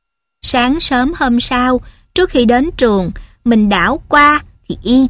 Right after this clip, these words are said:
chang cây hoa sữa. Lá nó dày, mọc tỏa tròn,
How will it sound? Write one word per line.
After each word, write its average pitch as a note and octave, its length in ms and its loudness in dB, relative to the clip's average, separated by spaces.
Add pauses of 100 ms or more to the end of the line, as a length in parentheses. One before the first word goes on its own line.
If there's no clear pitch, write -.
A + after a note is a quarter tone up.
chang D4 380 -2
cây A3+ 240 -2
hoa G#3+ 200 -4
sữa. G3 440 -4 (1700)
Lá A#3+ 340 2
nó D#4 260 -2
dày, G3+ 360 -2 (300)
mọc - 320 -2
tỏa A3 260 -2 (100)
tròn, G3 400 0